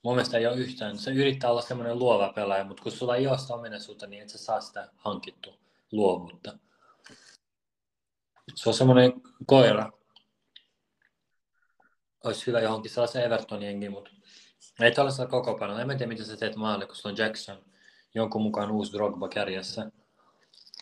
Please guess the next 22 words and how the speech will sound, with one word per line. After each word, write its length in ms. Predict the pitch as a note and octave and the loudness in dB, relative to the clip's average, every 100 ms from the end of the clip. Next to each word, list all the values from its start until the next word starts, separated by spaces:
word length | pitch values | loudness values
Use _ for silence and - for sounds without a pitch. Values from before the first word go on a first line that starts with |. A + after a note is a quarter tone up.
| - _ _ _ _ _ _ _ _ _ - - _ - - - - - | -20 _ _ _ _ _ _ _ _ _ -20 -20 _ -20 -20 -20 -20 -10
Teki 160 | - - | -10 0
yhden 220 | - G#2+ | 2 2
ma-, 60 | G#2+ - _ _ _ _ _ G2+ | 0 -2 _ _ _ _ _ 2
vastaan. 460 | G2+ - G#2+ G#2+ - _ _ _ _ _ _ G#2+ | 2 2 0 -2 -8 _ _ _ _ _ _ 0
Mä 100 | G2+ | 0
en 60 | |
tiedä, 160 | G#2 G2+ | 2 0
missä, 260 | G#2 - G#2 G#2 G2+ G2+ | -2 -4 -8 -8 -8 -6
mi-, 320 | G2+ A2 A2 | 2 2 4
mikä 220 | G#2+ G#2+ | 4 4
tekee 280 | G#2 F#2+ F#2+ | 4 2 2
siitä 280 | - F#2 G2 | -2 -2 2
Drogban. 500 | G2 F#2+ G2 G2+ - _ _ _ - _ - - _ _ - _ _ _ _ _ _ _ - - _ _ _ _ - - | 4 4 0 -4 -14 _ _ _ -20 _ -20 -20 _ _ -20 _ _ _ _ _ _ _ -20 -20 _ _ _ _ -18 -10
Sterlingkin 600 | - - A#2+ A#2 G#2+ A2 | 0 6 8 6 0 -4
ihan 200 | G#2+ A2+ | -6 -4
epäselvä 460 | A2 G2+ - G2+ F#2+ | -4 -4 -6 -6 -6
pelaaja. 320 | G#2 F#2+ F#2+ | -6 -8 -8
Mä 140 | G2+ G#2 | -8 -4
en 60 | |
tajua 200 | A2 G#2+ | -2 -2
yhtään, 360 | G#2+ - G2+ G2 | -4 -10 -14 -12
niinku, 220 | G2 | -12